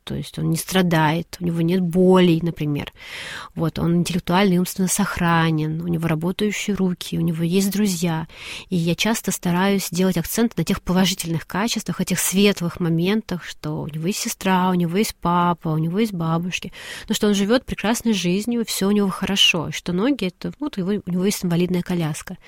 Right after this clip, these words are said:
И вот, мне кажется, рассказывать об этих светлых моментах, о том,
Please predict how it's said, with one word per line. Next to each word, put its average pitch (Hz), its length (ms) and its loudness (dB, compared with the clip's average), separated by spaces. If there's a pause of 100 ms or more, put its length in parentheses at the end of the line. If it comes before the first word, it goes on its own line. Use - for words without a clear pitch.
(520)
И 190 80 0
вот, 196 140 2
мне 214 100 4
кажется, 220 300 2
рассказывать 220 520 4
об 165 100 0
этих 185 140 0
светлых 185 600 2
моментах, 190 540 2
о 160 40 0
том, 180 380 0